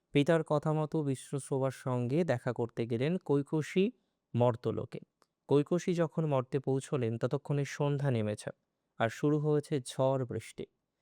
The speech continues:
এরকম পরিবেশে ঋষি বিশ্বশ্রবার সাথে দেখা হয় কৈকসীর। তিনি মণিকে বিবাহ করার মিনতি করলে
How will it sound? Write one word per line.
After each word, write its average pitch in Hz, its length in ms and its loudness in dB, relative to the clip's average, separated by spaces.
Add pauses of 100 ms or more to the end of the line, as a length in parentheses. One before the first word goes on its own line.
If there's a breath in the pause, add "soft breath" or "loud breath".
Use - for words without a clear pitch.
(180)
এরকম 147 380 4
পরিবেশে 160 560 0
ঋষি 147 320 -2
বিশ্বশ্রবার 143 640 -2
সাথে 135 300 -2
দেখা 120 300 0
হয় 156 180 -2
কৈকসীর। - 560 -2 (520)
তিনি 123 160 0
মণিকে 127 360 2
বিবাহ 139 380 0
করার 143 280 0
মিনতি 127 380 -2
করলে 127 400 -2